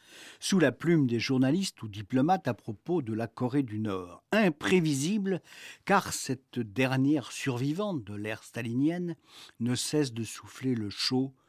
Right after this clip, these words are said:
puis le froid, alternant les provocations guerrières et les rodomontades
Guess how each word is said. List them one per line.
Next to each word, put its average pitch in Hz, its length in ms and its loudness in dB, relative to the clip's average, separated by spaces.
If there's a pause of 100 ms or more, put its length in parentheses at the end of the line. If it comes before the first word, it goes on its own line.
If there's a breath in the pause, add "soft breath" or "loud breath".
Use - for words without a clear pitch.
(280)
puis 131 160 0
le 110 80 0
froid, - 400 -16 (400 loud breath)
alternant 151 680 4
les 120 140 0
provocations 143 760 0
guerrières 160 640 2 (260 loud breath)
et 147 100 4
les 139 220 4
rodomontades 143 1040 4